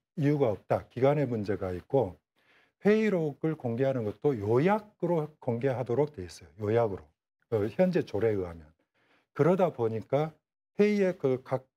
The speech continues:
그 도시계획위원들이 어떤 발언을 했는지 알 수가 없어요. 아주 요약된 내용만 들어있기 때문에, 어, 물론 발언자 이름도 나와 있지 않고 공공공, 세모, 세모, 세모, 엑스엑스 이런 식으로 나오지만 그렇다고 하더라도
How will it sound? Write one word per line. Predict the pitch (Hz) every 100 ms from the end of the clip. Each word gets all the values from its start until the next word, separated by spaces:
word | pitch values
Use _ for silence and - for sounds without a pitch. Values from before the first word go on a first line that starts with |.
| _
그 | 123 113 110
도시계획위원들이 | 127 113 139 139 113 113 107 104
어떤 | 107 139 - 208 214 -
발언을 | - 151 160 143 135
했는지 | 156 151 131 139
알 | - 135
수가 | - 120
없어요. | 92 - 80 _ _
아주 | - - 196
요약된 | 107 120 135 - 113
내용만 | 101 104 95 90 82 _ _ _ _
들어있기 | 123 127 113 107
때문에, | - 123 110 113 117 85 _ _ _ _ -
어, | 120 147
물론 | 143 165 190 180 139 -
발언자 | 120 151 170 151
이름도 | 117 139 147 123
나와 | 95 98 117
있지 | 117 -
않고 | 92 87 - 139
공공공, | - 110 117 127 113 117 139 143 _
세모, | - 151 147
세모, | 127 123 117
세모, | 104 107 123
엑스엑스 | 110 101 127 101 - 110 87 _ _ _ _ 127
이런 | 135 175
식으로 | 170 143 120
나오지만 | 101 98 120 117 101 107 104 85 _ _ _
그렇다고 | 147 147 - 175 -
하더라도 | 185 151 127 98 120 90